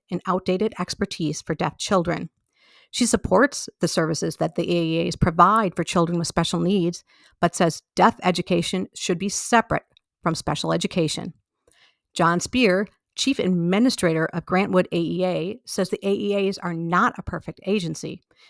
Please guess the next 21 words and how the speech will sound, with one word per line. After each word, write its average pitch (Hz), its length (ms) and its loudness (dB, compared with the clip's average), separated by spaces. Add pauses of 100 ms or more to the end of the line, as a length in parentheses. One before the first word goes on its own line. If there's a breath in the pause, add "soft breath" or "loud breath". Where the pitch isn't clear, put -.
(160 soft breath)
Getting 190 200 -2
people 220 300 -4
together 202 320 0
to 208 160 -2
discuss 185 460 -2
additional 180 420 -4
updates 180 540 -6 (100)
is 175 180 -2
essential, 254 460 0
he 156 140 -6
says, 156 400 -6 (480 soft breath)
but 165 100 -2
he 165 100 -2
adds, 175 380 -2
"If 180 80 -6
the - 80 -4
governor's 196 560 4
updated 220 460 2
bill 170 200 0 (120)
is 247 200 0
enacted, 170 600 -4